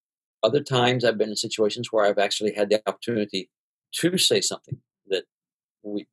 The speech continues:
no. Kids will, I, I do a lot in schools, and sometimes kids will say something, and I'll say, "No, you can't say that. That's, that's not right." So you're calling 'em on at that moment. Same thing if you're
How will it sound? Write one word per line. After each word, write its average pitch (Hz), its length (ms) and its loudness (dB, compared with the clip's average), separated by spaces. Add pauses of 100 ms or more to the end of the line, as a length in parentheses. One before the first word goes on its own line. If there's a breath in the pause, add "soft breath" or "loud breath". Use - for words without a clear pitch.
(140)
no. 117 300 -2 (640)
Kids - 260 2
will, 120 120 2 (100)
I, 110 60 -4 (160)
I 120 40 -4
do 127 200 2
a - 0 -
lot 120 180 6
in 104 60 -14
schools, 117 420 0
and - 60 -14
sometimes 110 460 -2
kids - 220 -6
will 98 60 -10
say 107 160 0
something, 101 380 -4
and 95 80 -2
I'll 92 80 -2
say, - 220 -2
"No, 123 320 -6 (680)
you 107 100 -16
can't - 240 -8
say - 280 -4
that. - 140 -12 (840)
That's, - 480 0
that's - 380 -4
not 87 240 -8
right." 92 340 -8
So - 140 -4
you're 104 220 0
calling 135 400 2
'em 117 100 -4
on 107 360 -4
at 98 200 -2
that 95 240 0
moment. 95 320 -8 (880 soft breath)
Same 135 300 0
thing 143 200 2
if 135 140 -6
you're 139 340 4